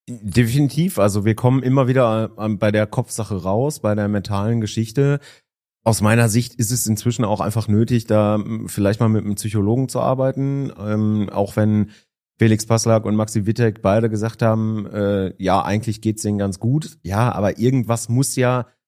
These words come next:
in den Köpfen stecken. Also da muss ja, muss ja was vorhanden sein, wenn du nach zwanzig, sagen wir mal, anständigen Anfangsminuten, ähm, dann entsprechend dieses,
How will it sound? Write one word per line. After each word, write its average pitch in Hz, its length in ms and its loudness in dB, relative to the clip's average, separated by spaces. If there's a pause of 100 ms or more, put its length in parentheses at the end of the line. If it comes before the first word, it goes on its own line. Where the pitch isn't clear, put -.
(160)
in 113 100 4
den 117 100 6
Köpfen 127 320 0
stecken. 92 460 -2
Also 95 220 -2
da 101 100 2
muss 120 260 0
ja, 117 360 0 (340)
muss 131 320 2
ja 127 140 2
was 123 160 0
vorhanden 110 480 -2
sein, 110 320 0
wenn 113 160 0
du 113 160 -2
nach 107 300 -4 (440)
zwanzig, 123 680 0 (220)
sagen 104 240 0
wir 117 60 4
mal, 110 140 2
anständigen 131 1000 -4
Anfangsminuten, 139 1000 -2 (640)
ähm, 113 840 0
dann 117 220 4
entsprechend 127 680 -2
dieses, 113 560 -4